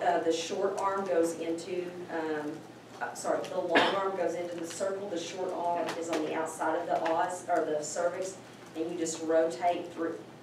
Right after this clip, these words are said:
one complete circle. And essentially, you should scrape off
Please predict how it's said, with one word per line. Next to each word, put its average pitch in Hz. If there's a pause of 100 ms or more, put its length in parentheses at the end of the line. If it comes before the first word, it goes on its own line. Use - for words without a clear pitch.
one 160 (240)
complete 175
circle. 151 (360)
And 156
essentially, 160
you 165
should -
scrape - (100)
off -